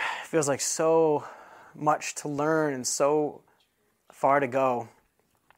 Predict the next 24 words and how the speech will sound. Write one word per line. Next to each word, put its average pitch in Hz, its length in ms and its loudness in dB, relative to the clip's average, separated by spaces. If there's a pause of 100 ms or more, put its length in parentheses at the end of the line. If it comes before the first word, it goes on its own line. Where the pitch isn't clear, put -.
(220)
And 139 100 -6
you're 185 100 -2
so 285 180 0
patient. 196 420 -2
You 151 160 0
are 180 100 6
in 165 380 0
every 156 260 -4
step - 320 -6
with 101 100 -8
us. - 300 -12 (520)
You're 147 120 -4
not 185 160 -4
here 160 420 0
trying 147 200 -4
to 120 80 -4
rush 113 280 -4
us 151 140 -2
along, 135 460 -2 (1000)
but 127 120 -4
you're 123 140 -2
with 127 160 0
us 120 240 -4
in 131 360 -6